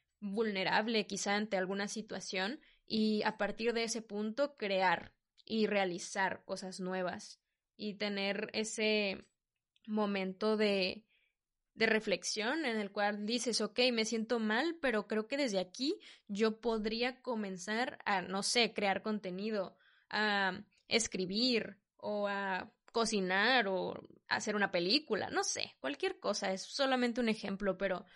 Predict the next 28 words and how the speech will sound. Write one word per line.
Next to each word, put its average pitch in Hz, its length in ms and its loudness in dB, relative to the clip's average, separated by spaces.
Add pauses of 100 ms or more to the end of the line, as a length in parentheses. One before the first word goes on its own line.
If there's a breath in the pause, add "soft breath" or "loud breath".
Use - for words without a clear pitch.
(380 loud breath)
creo 254 180 0
que 320 80 0
a 320 80 -4
partir 214 340 -2
de 226 80 -2
la 262 220 -4
tristeza 202 680 -2
o 190 300 2
de 185 140 2
la 185 140 0
frustración 208 760 -4
se 233 140 -8
pueden 233 340 -2
crear 190 380 -2
cosas 214 640 -6
bastante 208 380 -8
maravillosas. 170 920 -2 (340 soft breath)
Y 220 120 0
no 214 160 2
sé, 226 320 0
o 208 100 0
sea, 208 140 -2
hay 202 100 2
bastantes 214 640 -4
actores, 214 680 0
por 190 160 -4
ejemplo, 196 540 -8
que 190 320 -8